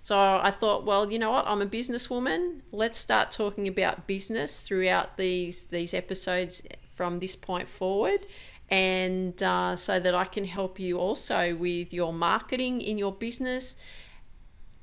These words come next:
show you the path on how to set up, uh, you know, a good, successful online, uh, business with whatever it is that you wanna do. And we can talk about things like that over the time, okay? So that's really going to be the plan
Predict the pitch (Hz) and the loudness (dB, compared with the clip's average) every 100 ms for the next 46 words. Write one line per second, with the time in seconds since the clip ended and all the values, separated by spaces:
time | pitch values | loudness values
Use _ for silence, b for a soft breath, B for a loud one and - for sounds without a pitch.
0 | - - - - 220 220 226 226 220 208 | -18 -8 -2 4 8 8 6 2 2 2
1 | 202 202 - 208 247 254 214 190 196 208 | 0 -2 4 6 6 4 0 -2 0 2
2 | 202 190 - 196 190 202 - - 190 180 | 2 2 0 2 2 0 -4 -6 -4 -2
3 | 180 190 185 185 180 202 185 - 190 - | -2 0 0 -2 -2 -2 -2 -4 -4 -2
4 | 196 - 196 180 - 185 196 196 208 202 | -2 -2 0 0 0 0 2 2 2 2
5 | 196 202 - - 180 180 175 170 226 233 | 0 -4 -8 -8 -4 -4 -4 -4 -4 -2
6 | 240 247 - - B B - 180 185 185 | 0 0 -2 -6 B B -8 -2 2 4
7 | 180 180 185 180 - 180 180 180 226 214 | 4 4 0 0 -2 -2 -2 0 2 2
8 | 196 196 208 202 190 196 190 - - 190 | 2 -2 -4 -2 -2 -2 0 -2 -2 -2
9 | 180 180 - 170 170 - 185 170 170 165 | -2 -2 0 0 0 0 2 4 2 0
10 | 170 - 190 175 151 156 - 175 185 202 | -6 -2 2 2 0 -4 -10 -4 2 2
11 | 220 214 208 240 - - 202 196 185 185 | 2 2 4 2 0 0 2 2 2 2
12 | 180 180 190 185 175 180 - 180 175 175 | 0 -2 -2 0 0 -4 -4 -2 0 0
13 | 175 | -4